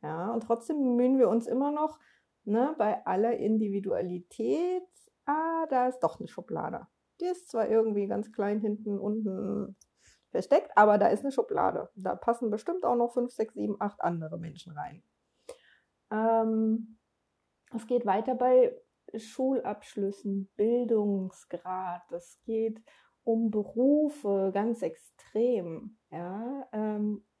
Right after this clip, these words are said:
wir stellen uns ganz häufig fremden Menschen vor mit unserem Namen und fast an zweiter Stelle unser Beruf.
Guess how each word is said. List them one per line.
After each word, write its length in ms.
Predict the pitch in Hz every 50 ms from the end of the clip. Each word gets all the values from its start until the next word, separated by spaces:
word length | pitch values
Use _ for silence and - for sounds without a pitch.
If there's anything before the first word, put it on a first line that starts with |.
| _ -
wir 400 | 185 180 202 214 208 208 - - -
stellen 440 | - - - - 214 254 294 277 220
uns 220 | 208 220 220 220
ganz 260 | - 240 269 294 - - -
häufig 760 | - 233 240 247 262 262 254 - - 208 220 233 - - - _ _ _ _ _ _ _ _ _
fremden 540 | - - - 190 220 254 269 254 269 247 226
Menschen 500 | 208 202 214 226 233 226 - 269 247 233 - - - - -
vor 580 | 269 254 254 254 247 240 240 240 254 262 269 - - _ _ _ _ _ _ _ _ _ _ -
mit 120 | 220 214
unserem 380 | 208 220 220 214 202 196 202 196
Namen 560 | 190 180 175 180 185 190 196 208 233 269 330 392 440 453 466 - _ _ -
und 300 | - 247 269 269 269 -
fast 260 | - - 392 392 -
an 120 | 359 349 339
zweiter 360 | - 311 311 311 311 285 285
Stelle 340 | 285 - - 277 269 262 240
unser 220 | 233 233 233 233
Beruf. 520 | 220 226 226 226 254 294 339 254 - -